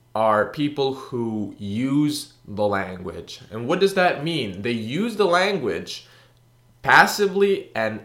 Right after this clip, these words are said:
actively. They listen to the language, they read the language, they speak the language, and they write the language. And they do this a lot. And so we immediately see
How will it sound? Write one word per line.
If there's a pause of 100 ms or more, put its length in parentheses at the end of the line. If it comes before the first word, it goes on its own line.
actively. (400)
They
listen
to
the
language,
they
read
the
language,
they
speak
the
language,
and
they
write
the
language.
And
they
do
this (100)
a
lot. (640)
And
so
we
immediately
see